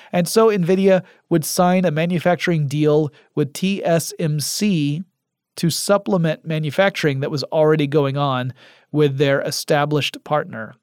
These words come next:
They had been manufacturing, uh, chips through a company called S T Micro,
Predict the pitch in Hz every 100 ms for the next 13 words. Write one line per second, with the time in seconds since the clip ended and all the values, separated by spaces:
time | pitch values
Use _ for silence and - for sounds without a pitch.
0 | - 139 139 131 165 185 165 165 147 -
1 | 156 147 127 160 147 - 143 139 131 _
2 | _ _ - 127 131 170 156 - - 156
3 | 147 143 143 143 127 170 151 139 135 135
4 | 156 - - 151 131 160 160 220 254